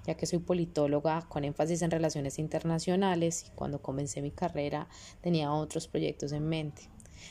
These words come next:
Sin embargo, mi acercamiento a la docencia ha sido paulatino y ha sido un proceso, como les mencioné,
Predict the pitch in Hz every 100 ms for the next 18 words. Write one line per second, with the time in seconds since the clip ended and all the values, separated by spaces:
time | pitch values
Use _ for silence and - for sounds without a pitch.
0 | - - 170 165 165 160 151 160 175 170
1 | 170 170 170 160 151 156 180 180 156 160
2 | 156 151 160 160 - 156 - 160 160 175
3 | 170 151 - 156 156 160 - 160 - 151
4 | 151 151 160 156 160 160 - - - -
5 | 160 160 156 151 147 151 151 143 170